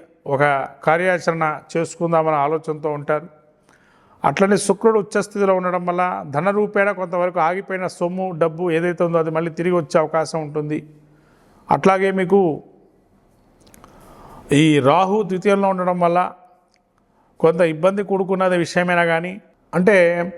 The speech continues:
డబ్బు ఇప్పటివరకు కూడా బాగా ఖర్చు అయింది అనుకుంటారో, లేదా ఆరోగ్యపరంగా ఇబ్బందులు ఉన్నాయో ఈ ఏలినాటి శని ప్రభావం వల్ల, ఆ రాహు ద్వితీయంలో ఉండటం వల్ల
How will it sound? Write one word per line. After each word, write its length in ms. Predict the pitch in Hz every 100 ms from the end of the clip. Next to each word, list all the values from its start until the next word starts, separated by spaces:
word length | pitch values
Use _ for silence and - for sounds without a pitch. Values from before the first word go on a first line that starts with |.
| - - -
డబ్బు 360 | 135 151 170 220
ఇప్పటివరకు 360 | 185 214 208
కూడా 260 | 208 208 208
బాగా 320 | 170 170 190
ఖర్చు 360 | 185 180 - 185
అయింది 180 | 185 180
అనుకుంటారో, 580 | 175 175 160 170 180
లేదా 260 | 175 170 165
ఆరోగ్యపరంగా 760 | 151 180 185 185 175 180 175 175
ఇబ్బందులు 420 | 160 170 175 175
ఉన్నాయో 500 | 170 170 170 165 - - -
ఈ 100 | 147
ఏలినాటి 480 | 147 143 165 170 160
శని 180 | 170 165
ప్రభావం 440 | 170 165 143 156
వల్ల, 180 | 156 - - _ _ _ _ _ 135
ఆ 100 | 123
రాహు 680 | 139 180 185 196 170 156 - - _ 147
ద్వితీయంలో 480 | 156 160 196 190 180
ఉండటం 380 | 175 165 165
వల్ల 420 | 165 170 151 143